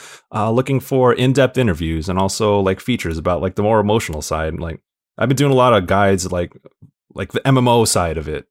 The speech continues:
Um, but I think now that the spoiler embargo, quote unquote, by the, uh, for the community is up, I think, uh, we're gonna start digging into a lot more, uh, lore and story and more of the emotional side of Final Fantasy fourteen, 'cause I think that's the thing that it does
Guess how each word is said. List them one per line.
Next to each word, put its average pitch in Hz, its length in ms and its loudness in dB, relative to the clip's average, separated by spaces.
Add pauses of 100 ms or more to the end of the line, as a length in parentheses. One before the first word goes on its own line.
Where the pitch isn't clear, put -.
(120)
Um, 82 300 -8
but 90 160 -2
I 92 60 0
think 98 180 -4
now 104 200 0
that 98 120 -2
the 98 80 -6
spoiler 101 580 0 (520)
embargo, 92 760 0 (320)
quote 85 200 -2
unquote, 87 340 -2
by 90 100 -2
the, 90 240 -4
uh, 92 160 -2
for 95 160 -4
the 87 80 -2
community 85 340 -4
is 85 140 -2
up, 95 240 -2
I 92 140 -2
think, 98 260 -4 (400)
uh, 92 160 -2
we're 95 100 0
gonna 104 60 2
start - 300 2
digging 101 280 2
into 101 180 -2
a - 20 2
lot 98 260 2
more, 98 500 2
uh, 90 140 -2
lore 92 500 2
and 80 280 -6
story 87 480 0
and 82 320 -6
more 117 160 2
of 110 60 4
the 104 60 -2
emotional 104 340 -2
side 82 260 -4
of 80 100 -6
Final 85 200 -4
Fantasy 85 260 -6
fourteen, 90 340 -6
'cause 95 220 -2
I 87 180 0
think 107 220 -2
that's 104 240 0
the 101 80 -8
thing 104 220 0
that 92 140 2
it 85 100 -4
does 95 380 0